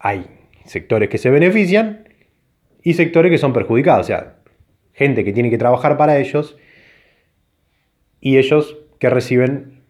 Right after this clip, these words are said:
el trabajo ajeno sin ningún pago. ¿Cómo hacía la iglesia para mantenerse? Bueno, básicamente cobraba el diezmo, es decir, el diez por ciento de la producción de los,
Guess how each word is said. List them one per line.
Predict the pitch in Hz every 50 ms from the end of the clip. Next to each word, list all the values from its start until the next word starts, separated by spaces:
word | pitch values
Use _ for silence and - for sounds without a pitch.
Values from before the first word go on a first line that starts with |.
| _ _ _ _ _
el | - 143 127
trabajo | 131 127 123 123 123 120 - - - 123 123 123 123 - -
ajeno | - 139 127 - - 131 117 113 120 120 123
sin | - - 120 107 107
ningún | 107 104 101 101 98 92
pago. | - 92 82 80 80 82 85 _ _ _ _ _ _ _ _ _ _ _ _ _ _ _ _ - - - - - - - - - - _ _ _ _ _ _ _ _ _ _ _ _ _ _ -
¿Cómo | 233 233 214 185 170
hacía | - - 220 202 180 151 127 113 98 90 90 - - -
la | 104 107
iglesia | 110 113 120 135 135 135 131 113 107
para | 113 110 110 107
mantenerse? | 107 110 113 143 190 208 170 - - 127
Bueno, | 139 143 127 123
básicamente | 143 160 156 156 156 143 151 151 160 165 165 170 170 170 208 202 180 147 117 104 101 -
cobraba | - 107 107 120 143 147 139 131
el | 135 151
diezmo, | 202 208 156 107 104 101 95 104
es | 98 95
decir, | - - 107 95
el | 95 101
diez | 113 127 123
por | 127 - 120 123
ciento | 123 - 135 127 135 131 131 123
de | 117
la | 117 117 113
producción | - 117 117 117 113 113 - - 143 135 135 135 135 131 117
de | 107 101
los, | 104 98 98 95 92 - -